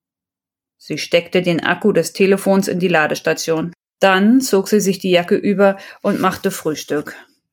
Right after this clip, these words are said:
Wasser aufsetzen, die Marmelade ins Warme holen, den Tisch decken. Krümel zogen sich in Schlangenlinien über die Kunststoffplatte des Tisches.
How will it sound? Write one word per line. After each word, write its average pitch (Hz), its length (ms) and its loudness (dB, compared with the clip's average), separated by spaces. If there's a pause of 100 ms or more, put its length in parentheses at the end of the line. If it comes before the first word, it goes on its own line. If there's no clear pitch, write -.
(460)
Wasser - 380 0
aufsetzen, 220 640 2
die 208 140 2
Marmelade 175 560 2
ins - 200 -2
Warme 190 360 2
holen, 196 340 2
den 196 160 0
Tisch 156 240 -8
decken. 156 420 -8 (640)
Krümel 202 520 2
zogen 196 360 2
sich 175 200 -4
in 160 120 -4
Schlangenlinien 190 800 2
über 175 200 0
die 170 100 -2
Kunststoffplatte 170 920 -2
des 180 200 -6
Tisches. - 600 -10